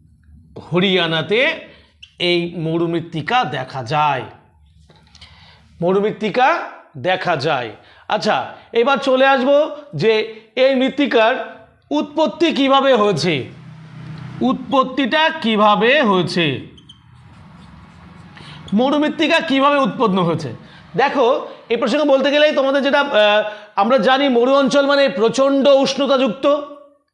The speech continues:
আর শুষ্ক প্রকৃতির, আর এখানে যে বেলে পাথর থাকে, সেই বেলে পাথরগুলো এই প্রচণ্ড উষ্ণতাতে যান্ত্রিক আবহবিকারের ফলে এই মৃত্তিকাটা তৈরি হয়।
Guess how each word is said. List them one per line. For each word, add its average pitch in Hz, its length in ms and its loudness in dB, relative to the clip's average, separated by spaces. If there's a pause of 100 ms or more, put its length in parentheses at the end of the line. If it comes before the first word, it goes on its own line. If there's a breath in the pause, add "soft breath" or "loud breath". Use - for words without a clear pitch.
(400 soft breath)
আর 233 220 0
শুষ্ক 262 480 -2
প্রকৃতির, 285 600 0 (220 loud breath)
আর 196 120 0
এখানে 247 360 0
যে 285 100 2
বেলে 226 420 2
পাথর 285 300 2
থাকে, 214 560 0 (180 loud breath)
সেই 254 200 2
বেলে 208 440 2
পাথরগুলো 226 680 0 (180 loud breath)
এই 233 160 2
প্রচণ্ড 269 600 0
উষ্ণতাতে 247 1040 0 (120)
যান্ত্রিক 262 680 -2
আবহবিকারের 226 800 0
ফলে 180 480 0 (200 loud breath)
এই 214 140 0
মৃত্তিকাটা 180 520 -4
তৈরি 147 320 -6
হয়। 104 160 -18